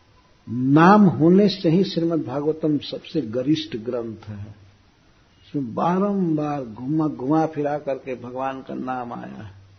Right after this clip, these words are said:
गोस्वामी तुलसीदास जी रामायण के विषय में, रामचरितमानस के विषय में कहते हैं कि "यही मह रघुपति नाम उदारा,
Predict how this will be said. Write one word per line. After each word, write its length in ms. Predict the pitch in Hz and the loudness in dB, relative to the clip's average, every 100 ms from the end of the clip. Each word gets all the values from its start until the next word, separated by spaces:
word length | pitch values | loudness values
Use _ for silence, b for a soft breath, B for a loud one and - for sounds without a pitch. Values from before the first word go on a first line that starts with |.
| _ _ _ _ _ _ _ _ _ _ _ _ _ _ _ _ _ _ _ _ 143 | _ _ _ _ _ _ _ _ _ _ _ _ _ _ _ _ _ _ _ _ 0
गोस्वामी 360 | 170 170 180 | 0 4 2
तुलसीदास 580 | 175 180 170 185 180 165 | 4 2 2 2 4 4
जी 80 | 165 | 4
रामायण 360 | 156 156 170 165 | 2 2 0 -2
के 120 | 151 | -6
विषय 280 | 147 156 151 | -10 -6 -4
में, 240 | 143 135 | -4 -4
रामचरितमानस 720 | 139 151 151 135 143 151 143 | -2 -2 -2 -4 -4 -4 -6
के 100 | 135 | -10
विषय 180 | 131 143 | -10 -12
में 80 | 131 | -8
कहते 340 | 127 127 147 | -8 -6 -8
हैं 240 | 123 127 | -8 -10
कि 220 | 127 139 - _ - 147 | -12 -16 -18 _ -6 -2
"यही 180 | 131 | 2
मह 280 | 160 180 151 147 | 4 4 2 -2
रघुपति 520 | 131 143 147 127 139 | -4 -6 -8 -8 -10
नाम 340 | 135 135 131 | -8 -8 -8
उदारा, 720 | 127 123 123 123 135 135 107 | -8 -8 -6 -8 -10 -16 -18